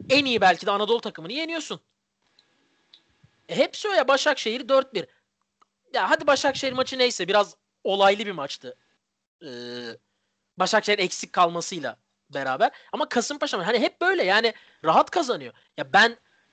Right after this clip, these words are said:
e, bu oyundan memnun muyum? E, skor geldiği sürece memnunum. Geçen sene Ersun Yanal.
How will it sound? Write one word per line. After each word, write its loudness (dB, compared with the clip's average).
e, -4
bu 4
oyundan 2
memnun -2
muyum? -8
E, -12
skor -2
geldiği 2
sürece -6
memnunum. -8
Geçen 2
sene -2
Ersun 2
Yanal. -4